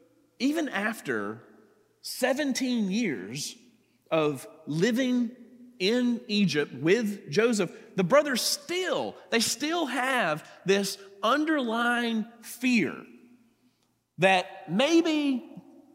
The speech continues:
Joseph was being nice to them because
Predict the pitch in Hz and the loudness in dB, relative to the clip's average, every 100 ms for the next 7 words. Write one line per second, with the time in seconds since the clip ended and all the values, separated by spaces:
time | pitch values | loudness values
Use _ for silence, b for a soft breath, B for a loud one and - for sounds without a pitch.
0 | - 170 254 269 214 226 - 196 208 202 | -2 2 4 4 2 -2 0 2 4 4
1 | 190 165 - - - - - 196 226 202 | 2 0 -6 -10 -14 -18 -2 0 2 2
2 | 196 214 233 220 - - - 185 156 147 | 2 2 2 0 -4 -8 -2 0 0 0
3 | 143 139 139 139 - _ _ _ _ _ | -2 -4 -8 -12 -20 _ _ _ _ _
4 | 160 185 165 143 - | -2 0 0 -2 -8